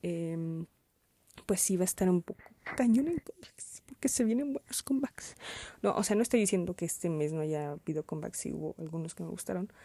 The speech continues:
pero los más fuertes y los más populares, por así decirlo,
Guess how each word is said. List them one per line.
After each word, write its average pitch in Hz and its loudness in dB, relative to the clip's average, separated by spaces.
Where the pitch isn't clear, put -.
pero 170 2
los 165 -2
más 165 -6
fuertes 170 -2
y 180 -6
los 160 -6
más - -8
populares, 170 -6
por 165 -6
así 170 -6
decirlo, 175 -4